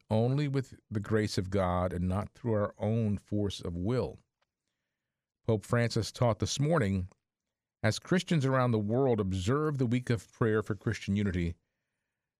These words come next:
uh, he reflected on this invitation to overcome discord and sow reconciliation. And he reminded everyone that Jesus did not command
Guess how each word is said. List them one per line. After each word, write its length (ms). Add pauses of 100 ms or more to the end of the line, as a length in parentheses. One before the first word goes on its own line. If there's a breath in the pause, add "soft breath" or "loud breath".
(140)
uh, 360 (440)
he 480
reflected 500
on 100
this 140
invitation 500
to 80
overcome 560
discord 840 (420)
and 160
sow 600
reconciliation. 1040 (2000)
And 560 (220)
he 140
reminded 480
everyone 320
that 120
Jesus 400
did 160
not 280
command 1000